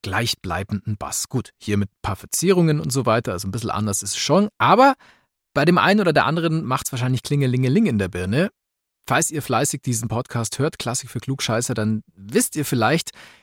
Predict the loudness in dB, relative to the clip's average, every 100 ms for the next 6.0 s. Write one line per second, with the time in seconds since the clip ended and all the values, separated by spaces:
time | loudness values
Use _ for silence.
0 | _ -2 2 4 2 2 0 -2 -2 -2
1 | 0 0 0 0 2 0 0 0 2 0
2 | 0 -2 -2 -2 0 -2 -6 _ _ -4
3 | 2 2 4 2 4 4 2 0 0 0
4 | 0 -2 -6 -8 -8 -8 -12 -18 _ _
5 | _ _ -10 -4 0 4 4 2 -2 -4